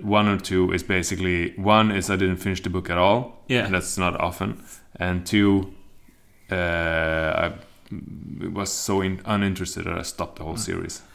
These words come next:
Speaker 2: Dave, I'm not gonna go at you here, but
Speaker 1: Yeah.
Speaker 2: I've given books fives.
Speaker 1: Yeah.
Speaker 2: And, but that's only because I've given lesser books a four.
Speaker 1: Mm-hmm.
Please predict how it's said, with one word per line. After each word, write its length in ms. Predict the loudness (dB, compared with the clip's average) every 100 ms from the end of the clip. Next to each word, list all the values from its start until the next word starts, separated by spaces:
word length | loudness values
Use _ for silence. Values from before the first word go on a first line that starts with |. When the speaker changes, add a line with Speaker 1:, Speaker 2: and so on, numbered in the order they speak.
| -20 -20 -20 _ _
Speaker 2:
Dave, 240 | -2 -2 -6 -20 -8 0
I'm 80 |
not 80 | 4
gonna 140 | 6 6
go 180 | 6
at 60 | 4
you 60 | 4
here, 200 | 0 -2
but 200 | 2 4
Speaker 1:
Yeah. 240 | 4 4 2
Speaker 2:
I've 160 | 4
given 260 | 4 4 2
books 220 | 0 -4
fives. 440 | -4 -4 -6 -8 -2
Speaker 1:
Yeah. 220 | 0 0 -4 -18 _
Speaker 2:
And, 160 | 2 4
but 100 | 4
that's 200 | 6 6
only 140 | 4
because 300 | 4 2 0
I've 160 | 0 2
given 300 | 2 2 2
lesser 280 | 2 2 0
books 260 | -2 -4
a 60 | -6
four. 500 | -2 0 2 -2 -8 -14 -4
Speaker 1:
Mm-hmm. 200 | 0